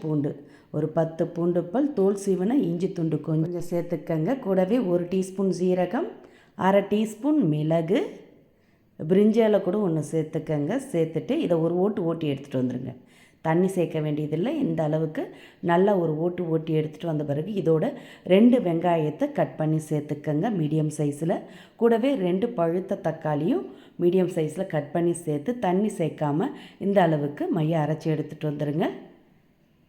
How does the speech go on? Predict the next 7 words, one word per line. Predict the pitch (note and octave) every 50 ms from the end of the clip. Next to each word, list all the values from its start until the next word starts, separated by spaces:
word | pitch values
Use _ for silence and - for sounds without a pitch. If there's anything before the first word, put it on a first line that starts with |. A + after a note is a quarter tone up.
| _ _ _ _ _ _ G#3
இப்போ | F#3 F#3+ B3+ C#4+ A3 F3 F#3
எல்லாத்தையுமே | F#3 F#3+ F#3 F3+ F#3 F#3 F3 F3 F#3+ A3 A#3 - -
சேர்த்து | E3 D#3+ D#3 D#3 - D4 G#4+ - - - - D#3+
நல்லா | D3+ D#3 F3 - - D#3+
அரைச்சி | D#3+ D#3+ D#3+ D#3+ - E3 D#3+ D3+
எடுத்து | D#3 D#3 - D#3 D#3 D#3
வச்சிட்டோம். | D3 D3 - D#3 - - F3+ C#4 G4+